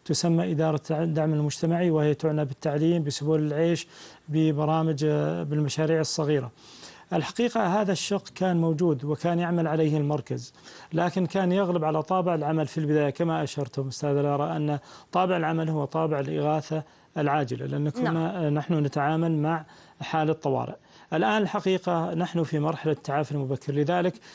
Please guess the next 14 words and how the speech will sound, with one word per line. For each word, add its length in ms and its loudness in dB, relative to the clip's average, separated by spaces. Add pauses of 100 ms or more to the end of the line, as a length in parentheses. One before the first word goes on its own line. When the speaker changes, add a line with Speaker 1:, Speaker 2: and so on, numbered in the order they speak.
Speaker 1:
سوف 280 0
تسمعوا 600 0
في 160 -2
ال-، 520 0
في 320 0
كثيرا 640 2
عن 160 0
مشاريع 540 2 (320)
تتعلق 500 0
بالتفاعي-، 540 -2
التعافي 380 -2
المبكر، 440 0
تتعلق 560 -4
ب-، 180 2